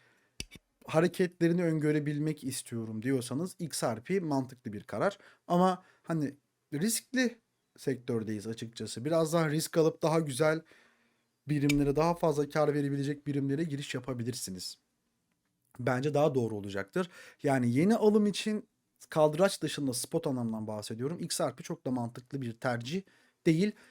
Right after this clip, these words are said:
Chiliz bu arada hiç değil. Onu da söyleyeyim. Yani Chiliz uzak durulması gereken bir birim.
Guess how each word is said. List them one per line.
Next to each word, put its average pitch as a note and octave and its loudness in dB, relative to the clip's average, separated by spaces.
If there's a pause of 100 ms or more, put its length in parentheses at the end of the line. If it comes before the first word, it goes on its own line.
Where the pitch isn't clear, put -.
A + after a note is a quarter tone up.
(140)
Chiliz G3+ 4
bu G3+ 12
arada G#3+ 8
hiç - 0
değil. G2 -6 (600)
Onu C#3+ 0
da A#2+ 2
söyleyeyim. G#2+ -6
Yani A#2 -4
Chiliz G3 -2
uzak E3 2
durulması B2+ -2
gereken A2 -6
bir G#2 -6
birim. D#3+ 0